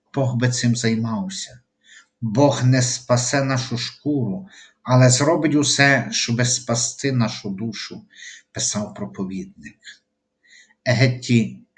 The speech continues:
Гілесум. Е-, Етті Ельза народилася під час Першої світової війни. Їй було двадцять років, п'ять, коли почалася Друга світова війна.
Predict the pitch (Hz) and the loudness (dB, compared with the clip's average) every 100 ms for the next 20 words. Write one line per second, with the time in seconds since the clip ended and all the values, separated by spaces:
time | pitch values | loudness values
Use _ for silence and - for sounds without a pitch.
0 | _ - 113 110 110 - 196 190 - _ | _ -8 -2 0 0 -2 -4 -4 -6 _
1 | _ _ _ - - _ - - _ _ | _ _ _ -20 -20 _ -14 -14 _ _
2 | 143 151 151 - 147 - 151 160 151 123 | 0 2 2 2 2 6 6 6 4 2
3 | 120 120 120 123 160 156 - 131 - 131 | 4 4 2 0 -2 -2 -2 -2 -2 -4
4 | 135 - - 135 131 - 131 123 120 - | -4 -4 -2 -2 0 -2 0 0 0 -2
5 | 120 120 113 113 117 104 - - - _ | -4 -4 -4 0 0 -2 -6 -20 -20 _
6 | 117 107 110 107 123 165 170 165 143 123 | 2 2 2 2 0 -2 -2 0 0 -2
7 | 151 - 151 135 143 135 123 - 98 95 | -4 -2 -4 -2 -2 -4 -4 -8 -10 -10
8 | - - - - - - 139 139 139 - | -12 -18 -18 -18 -20 0 6 6 4 2
9 | 135 131 123 120 139 139 - 120 127 135 | 4 4 2 2 2 2 2 0 0 2
10 | 120 120 - 123 117 113 113 113 120 123 | 2 0 -2 -2 0 0 0 2 0 0